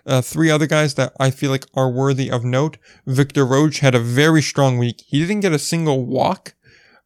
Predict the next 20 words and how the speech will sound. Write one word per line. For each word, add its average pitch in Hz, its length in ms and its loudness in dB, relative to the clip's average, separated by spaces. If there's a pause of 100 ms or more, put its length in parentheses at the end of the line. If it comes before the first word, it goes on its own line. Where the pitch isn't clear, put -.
and 139 180 2
so 139 120 0
he 139 80 0
only 175 260 -2
got 156 200 2
on 151 120 2
base 147 240 0
via 127 340 0
the 120 120 -4
hit, - 520 -6 (280)
but 151 100 2
he 147 60 6
batted 156 280 2
four 170 220 0
thirty-five. 180 880 0 (300)
He 131 100 -2
had 123 180 2
three 139 240 -2
home 131 280 2
runs. 160 480 2